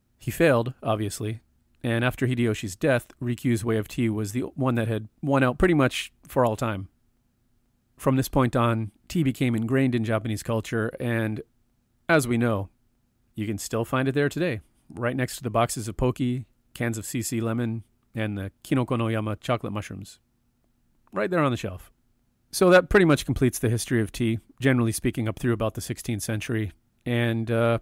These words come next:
at some point in the future, I'll dedicate an episode to Sen no Rikyu and probably look more into the tea ceremony, but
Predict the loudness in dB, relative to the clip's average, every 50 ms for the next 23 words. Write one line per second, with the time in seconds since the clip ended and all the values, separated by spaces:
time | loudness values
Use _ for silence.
0 | -4 _ _ _ _ _ _ _ _ _ _ _ _ _ _ 2 2 2 2 2
1 | 2 2 4 2 4 4 2 0 0 0 0 0 0 0 0 0 2 2 0 0
2 | 0 0 -2 -2 -2 -2 -2 -2 -2 -4 -4 -6 -6 -4 -4 -2 -2 -4 -6 -6
3 | -6 -4 -4 -4 -4 -4 -4 -6 -6 -6 -4 -4 -2 -2 -4 -6 -4 -2 -2 0
4 | 0 0 -2 -4 -4 -4 -4 -4 -2 -4 -4 -6 -8 -10 -10 -8 -10 -8 -4 -4
5 | -4 -2 -2 -2 -2 -2 -2 -4 -4 -4 -4 -4 -4 -4 -4 -4